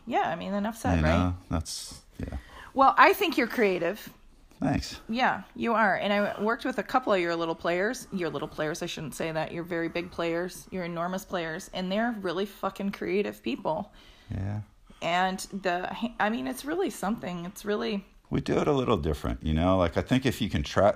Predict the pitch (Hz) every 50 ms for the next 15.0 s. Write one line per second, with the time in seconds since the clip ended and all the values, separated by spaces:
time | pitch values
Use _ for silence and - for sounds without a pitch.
0 | - - 101 110 110 110 - - 113 101 - - 113 110 131 160 180 - 165 156
1 | 120 113 110 107 107 101 - 104 95 85 - 73 65 76 71 69 - - 73 69
2 | - 73 67 - - 76 82 80 - - 85 76 71 - 78 69 65 69 - -
3 | 78 71 76 65 69 71 69 71 71 69 - - - 60 65 69 - - - 71
4 | 65 69 67 69 71 69 65 - - - - - - - - - - - - -
5 | - - - - - - - - - - - - - 87 82 85 73 80 85 78
6 | - 78 69 71 71 73 76 78 76 76 78 80 78 76 73 73 71 80 92 -
7 | - - - - 78 76 - - 76 73 71 76 76 80 78 73 69 73 76 76
8 | 76 76 73 71 67 69 69 71 73 71 73 71 71 67 - - - - - -
9 | - - - - - - 190 180 165 180 170 180 - - 69 64 60 60 60 60
10 | - - - _ - - - - 170 165 170 190 - - - - _ _ _ _
11 | - 87 80 78 80 80 80 80 76 76 73 - 76 76 - - 78 71 69 73
12 | 82 90 95 98 104 95 80 98 101 101 95 113 101 - - 95 - - 117 110
13 | - - 87 73 69 73 78 76 76 80 76 69 65 67 69 76 80 87 87 87
14 | 90 101 98 90 - - 82 87 90 85 69 60 57 87 98 - - - -